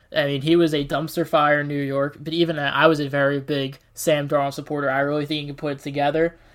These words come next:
It's, I, I think they can do, I, I really think that this Carolina team can put up some scores.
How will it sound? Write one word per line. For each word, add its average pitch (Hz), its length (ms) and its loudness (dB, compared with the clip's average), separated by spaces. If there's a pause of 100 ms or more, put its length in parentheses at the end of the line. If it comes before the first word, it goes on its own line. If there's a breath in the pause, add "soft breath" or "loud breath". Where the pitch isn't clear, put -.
(140 soft breath)
It's, 143 560 -6 (200)
I, 196 260 -2
I 294 40 2
think - 300 -4
they 196 100 0
can 175 200 -4
do, 151 180 2
I, 135 140 2
I 147 200 2
really 160 300 6
think 151 240 -6
that 151 180 -6 (140)
this 143 460 -2
Carolina 143 420 4
team 147 200 -8
can - 100 -16
put 143 120 -4
up 135 80 -4
some 135 140 -14
scores. 131 420 -8